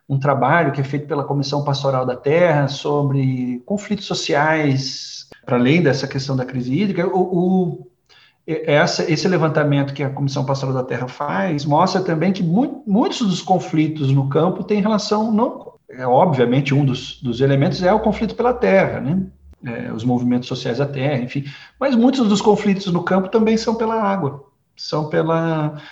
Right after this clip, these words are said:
e, e esses conflitos sociais no campo pela água, assim como a questão da crise hídrica, elas se referem à questão do acesso, né? Da mesma forma a questão boliviana, né?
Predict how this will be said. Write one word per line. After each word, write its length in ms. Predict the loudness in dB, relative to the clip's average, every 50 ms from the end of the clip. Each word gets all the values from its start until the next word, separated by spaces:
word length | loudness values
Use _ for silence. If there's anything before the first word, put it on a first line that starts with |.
| -20 -20 -20 _ _ _ _ _ _ _ _ -2
e, 560 | 0 2 4 4 4 4 4 2 0 -4 -2
e 320 | 0 0 0 0 0 4 4
esses 260 | 4 4 4 0 0
conflitos 540 | 2 2 2 2 2 -2 -2 -2 -2 -4 0
sociais 560 | 0 0 0 2 0 2 2 4 2 2 2
no 100 | 0 -2
campo 380 | -2 -2 -2 0 -2 -2 -6
pela 720 | -6 -4 -2 -2 0 0 2 2 0 0 -2 -6 -8 -14 -14 _
água, 380 | -2 0 2 2 2 2 2 2
assim 260 | 0 0 0 -2 -2
como 260 | 2 2 2 2 2
a 80 | 0 0
questão 260 | 0 -4 -4 -2 -2 -2
da 80 | -2
crise 360 | -2 0 0 0 0 2 0
hídrica, 300 | 2 0 0 0 0 -2
elas 140 | -2 -2 -2
se 100 | -2 -2
referem 580 | 0 0 0 -2 -2 0 0 2 2 2 2 2
à 80 | 0
questão 380 | 0 0 -4 -4 -2 -2 -2 0
do 100 | 0 0
acesso, 540 | 0 -2 -4 -4 -4 -4 -4 -4 -8 -10 -10
né? 140 | -10 -10 -10 -16 _ _ _ 2
Da 120 | 2 4
mesma 260 | 4 4 2 0 0
forma 280 | 0 0 0 0 0 -2
a 60 | -4
questão 720 | -4 -6 -6 -6 -6 -6 -4 -4 -4 -4 -6 -8 -8 -8 -10
boliviana, 880 | -8 -6 -4 -4 0 0 0 0 0 2 2 4 4 4 4 2 0
né? 140 | 0 -2 -6